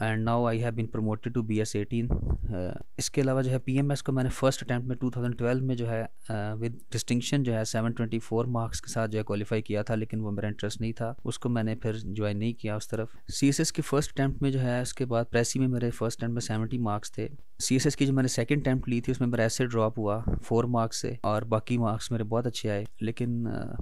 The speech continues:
फिर मैंने रियलाइज़ किया लेक्चरशिप में आके कि मेरे लिए ये जो है फील्ड ज़्यादा बेटर है as compare to पीएमएस and other jobs, क्योंकि इसमें जो है आपको टाइम की लिबर्टी और,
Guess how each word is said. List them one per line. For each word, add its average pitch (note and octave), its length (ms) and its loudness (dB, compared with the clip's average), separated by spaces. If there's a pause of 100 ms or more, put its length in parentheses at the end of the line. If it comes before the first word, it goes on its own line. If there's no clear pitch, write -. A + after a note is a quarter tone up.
फिर B2 120 0
मैंने A#2 260 2
रियलाइज़ A2 380 4
किया A2+ 160 0
लेक्चरशिप A2 420 -2
में A#2 80 2
आके G#2+ 260 0
कि A2 120 0
मेरे A2 220 2
लिए A2 220 0
ये A#2 180 -2
जो A2 120 0
है G2+ 260 0
फील्ड B2 280 2
ज़्यादा A#2+ 260 4
बेटर A2 360 2
है A2 160 -2 (460)
as - 80 -2
compare A2 340 2
to A#2 100 -6
पीएमएस A2+ 460 0
and G#2 60 0
other G#2+ 180 0
jobs, G2+ 380 -2
क्योंकि A2+ 200 -4
इसमें A2+ 300 -2
जो A2 80 -2
है A2 120 0
आपको G#2 200 -4
टाइम G#2+ 280 0
की G#2+ 120 -4
लिबर्टी G#2 520 0
और, G#2 120 0